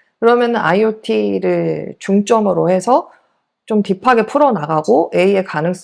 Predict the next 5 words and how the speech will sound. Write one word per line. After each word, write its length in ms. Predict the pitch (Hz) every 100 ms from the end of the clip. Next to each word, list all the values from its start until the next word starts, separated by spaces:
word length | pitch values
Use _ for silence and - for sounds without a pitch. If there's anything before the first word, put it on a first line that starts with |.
| -
에이아이 360 | 180 226 208
가능성도 840 | 196 151 165 190 185 170 165 156 156
고려해 400 | - 160 165 220
보시-, 280 | 220 208 170 -
해보셔서 680 | 254 269 262 175 185 285 -